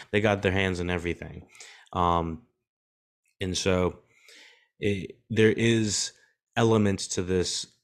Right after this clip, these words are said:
story being the authentic immigrant story too, which, mm, I'm not gonna, uh, uh,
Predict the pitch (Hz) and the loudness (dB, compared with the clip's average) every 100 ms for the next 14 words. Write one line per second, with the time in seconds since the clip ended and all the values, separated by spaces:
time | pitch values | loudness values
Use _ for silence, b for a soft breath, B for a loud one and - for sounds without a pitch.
0 | _ _ _ _ _ _ - - - 104 | _ _ _ _ _ _ -8 -4 2 2
1 | 101 95 90 85 92 90 87 85 85 87 | 4 2 -2 -2 -2 -2 -4 -6 -4 -4
2 | 85 82 78 b b b - 98 95 - | -4 -6 -8 b b b -2 0 0 -2
3 | 95 90 90 82 - - 101 98 87 87 | -2 0 -2 -2 -8 -6 -2 -2 -4 -6
4 | - - 87 82 80 - - 90 80 82 | -6 -4 -2 -2 -4 -4 -2 -2 -2 -4
5 | 80 - - - _ _ _ _ _ _ | -4 -4 -6 -12 _ _ _ _ _ _
6 | _ _ _ _ _ _ _ _ _ - | _ _ _ _ _ _ _ _ _ -16
7 | 69 - 65 60 50 90 107 101 92 92 | -14 -14 -14 -14 -12 -2 0 0 0 0
8 | 90 82 87 73 78 - - - - - | -2 -4 -10 -12 -14 -16 -20 -20 -20 -16
9 | 90 | -14